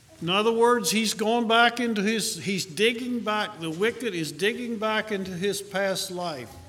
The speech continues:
And he's making restitution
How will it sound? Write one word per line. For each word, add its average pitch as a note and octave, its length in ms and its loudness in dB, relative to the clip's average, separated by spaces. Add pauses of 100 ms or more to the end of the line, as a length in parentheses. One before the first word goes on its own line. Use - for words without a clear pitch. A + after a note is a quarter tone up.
(840)
And D#3 240 0
he's D#3+ 220 -4
making G3 480 0
restitution A3+ 1160 2